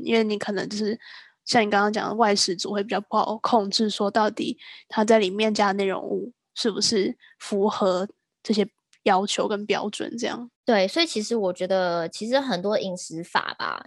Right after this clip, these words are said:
Speaker 2: 就是主要还是看你的生活形态能怎么配合。那假如说你只有假日比较有时间，或是比较有办法去做，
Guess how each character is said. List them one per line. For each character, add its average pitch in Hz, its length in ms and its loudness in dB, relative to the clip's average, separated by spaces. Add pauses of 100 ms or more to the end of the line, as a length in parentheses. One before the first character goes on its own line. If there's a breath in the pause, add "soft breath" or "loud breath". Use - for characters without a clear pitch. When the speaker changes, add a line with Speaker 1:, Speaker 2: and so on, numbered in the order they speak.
Speaker 2:
就 202 100 -6
是 196 340 2 (440 soft breath)
主 196 240 2
要 320 120 8
还 247 160 2
是 247 120 4
看 262 280 2
你 170 140 -2
的 147 200 0
生 254 240 2
活 190 100 2
形 160 180 -4
态 185 220 0
能 170 180 -6
怎 - 100 -10
么 107 120 -8
配 - 260 2
合。 - 420 -6 (280 loud breath)
那 294 80 4
假 214 180 6
如 185 80 6
说 214 180 4
你 190 140 4
只 - 160 0
有 170 140 6
假 190 320 0
日 180 340 0 (220)
比 175 100 -6
较 214 260 4
有 143 460 -2
时 - 300 -8
间， 202 260 4
或 240 100 4
是 233 80 4
比 180 100 -4
较 208 120 4
有 - 220 2
办 185 200 0
法 - 200 -6
去 - 140 -12
做， 180 180 -4